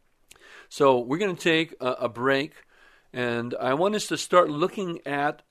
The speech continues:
particularly why do we say, uh, to watch for the signs of the times and connect it then to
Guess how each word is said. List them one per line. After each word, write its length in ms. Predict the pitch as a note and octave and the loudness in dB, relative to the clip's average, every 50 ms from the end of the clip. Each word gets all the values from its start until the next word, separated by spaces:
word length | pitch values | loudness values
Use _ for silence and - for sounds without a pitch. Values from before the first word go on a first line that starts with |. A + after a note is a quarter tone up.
| _ - | _ -12
particularly 880 | - C#3 C3 - - A#3+ C#4 - - A3 F3 D3+ C3+ B2 A#2 A#2+ C3 - - - - _ - - _ | -12 -10 -8 -4 -2 -2 -2 -2 -2 -4 -2 -2 -2 -2 -2 -4 -6 -12 -18 -20 -20 _ -20 -20 _
why 360 | - C3 C3+ D#3 F3 G#3 A#3+ | -8 -2 2 2 4 4 2
do 180 | B3+ A#3 G#3+ G3+ | 0 -2 -4 -4
we 140 | F#3+ F3+ D#3 | -2 -4 -4
say, 520 | - - - B2+ A2+ G#2+ G#2 A2 A#2 D3+ E3+ _ _ _ _ - _ _ _ _ - | -6 -2 -2 -2 0 -2 -4 -6 -8 -10 -14 _ _ _ _ -20 _ _ _ _ -6
uh, 220 | C3 C3 B2+ A#2+ | -2 -2 -2 -2
to 160 | A#2 - D3+ C3+ | -2 -2 -4 -2
watch 440 | B2 A#2+ C3+ C#3+ D#3+ G3 - - - | 0 2 2 2 2 0 -4 -8 -12
for 300 | C#3+ D3 D3 D#3 D3+ D3 | -6 -2 2 2 2 2
the 120 | C3+ C3 B2+ | 0 -2 -4
signs 400 | - - D3 D3 D3+ D3+ D3+ D3 | -2 -2 -2 -2 -2 -4 -4 -4
of 80 | C#3 | -4
the 80 | C3+ C3+ | -4 -4
times 400 | C3 - B2+ A#2+ A#2+ B2 - - _ _ _ _ _ - | -4 -4 -4 -4 -4 -6 -8 -14 _ _ _ _ _ -6
and 400 | C3 C3 C3 C3+ C3+ C3+ D3 - - _ | -4 -2 0 0 -2 -2 -4 -8 -14 _
connect 440 | - - B2+ B2+ C#3 D#3 D#3 - - | -12 -10 -6 -4 -4 -4 -6 -4 -8
it 160 | D3 - A#2+ | -8 -6 -4
then 200 | B2+ B2 A#2+ A#2+ | -4 -4 -4 -6
to 220 | - - C3 A#2 | -10 -12 -12 -12